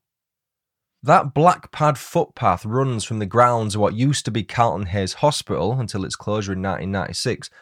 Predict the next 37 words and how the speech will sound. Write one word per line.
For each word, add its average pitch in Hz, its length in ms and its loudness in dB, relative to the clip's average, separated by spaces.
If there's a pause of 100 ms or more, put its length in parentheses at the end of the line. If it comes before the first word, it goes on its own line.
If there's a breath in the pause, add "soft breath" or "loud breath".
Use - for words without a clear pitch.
(140 soft breath)
to 107 180 -4
Narborough 101 500 2
Church. - 640 0 (480)
It's 117 80 -6
got 180 180 6
a - 20 2
notorious 160 600 4
rep 123 380 2
among 113 300 0
the 110 120 -4
locals 123 500 0
due 120 180 -4
to 107 140 -8
its 95 160 -6
incredibly 107 680 -2
isolated 101 560 -2
nature 113 540 0 (220 loud breath)
and 120 100 -2
the 117 60 0
potential 143 480 0
of 117 100 0
coming 127 260 -2
to 104 100 -6
harm 127 340 2
at 104 80 0
the 92 80 0
hands 117 340 -2
of 98 100 -6
some 113 220 -6
of 104 80 -4
the 104 280 -4 (460)
village's, 175 540 -4
let's 156 220 -2
say, 135 400 0
less 120 320 -2
favourable 127 680 -2
residents. 110 800 -2